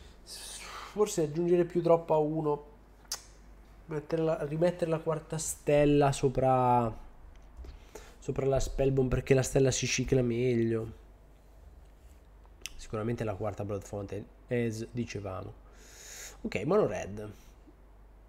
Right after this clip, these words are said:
Non l'avevamo ancora visto, non ero particolarmente triste della cosa,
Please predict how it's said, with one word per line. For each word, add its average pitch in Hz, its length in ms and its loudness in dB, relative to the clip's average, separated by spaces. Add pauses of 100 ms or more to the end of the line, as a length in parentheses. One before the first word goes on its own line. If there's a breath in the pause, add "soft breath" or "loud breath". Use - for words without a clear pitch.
(260)
Non 190 180 2
l'avevamo 175 260 6
ancora 131 220 4
visto, 147 480 0
non 143 420 4
ero 139 260 8
particolarmente 107 680 -2
triste 139 380 -2
della 113 180 -4
cosa, 190 400 0